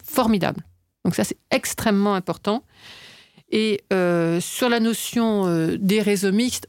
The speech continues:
aussi, c'est fondamental. Bon, là, il se trouve que dans le Gender Scan de cette année, on, on a co-construit l'enquête avec des cent, avec cent cinquante partenaires dans le monde entier. Hein, c'est un challenge. Bon, on, on est en, j'espère qu'on va le réussir. En tout cas, la première étape a bien marché.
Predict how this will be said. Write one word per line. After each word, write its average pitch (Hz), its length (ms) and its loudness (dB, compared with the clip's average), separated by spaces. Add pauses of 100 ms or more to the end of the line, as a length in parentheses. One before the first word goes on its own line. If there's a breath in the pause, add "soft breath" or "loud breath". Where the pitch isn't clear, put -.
aussi, 233 640 0
c'est - 160 -6
fondamental. 196 640 0 (460 loud breath)
Bon, 165 160 2
là, 220 140 4
il 226 40 0
se 220 120 -4
trouve - 180 -6
que 214 80 2
dans 202 120 2
le 196 60 2
Gender 214 280 2
Scan 220 240 -2
de 196 120 2
cette 185 280 -2
année, 208 360 2 (120)
on, 202 280 2 (180)
on 196 120 2
a 185 100 2
co-construit 233 560 -2
l'enquête 202 360 0
avec 185 160 0
des 180 80 -2
cent, 208 180 0 (240)
avec 180 200 0 (120)
cent - 180 0
cinquante 220 320 0
partenaires 208 340 2
dans 185 100 2
le 185 40 2
monde 180 140 2
entier. 170 280 -2 (160)
Hein, 170 120 -2 (140)
c'est - 80 -4
un 180 100 2 (100)
challenge. 226 440 2
Bon, 185 320 -2
on, 190 140 2 (160)
on 202 120 4
est 214 60 2
en, 214 240 -2
j'espère 220 280 -2
qu'on 196 120 0
va 190 100 4
le 185 60 0
réussir. 185 340 2
En 185 80 2
tout 214 100 -2
cas, 214 140 2
la 190 80 0
première 208 300 0
étape 196 320 0
a 160 40 0
bien 180 180 0
marché. 170 400 -4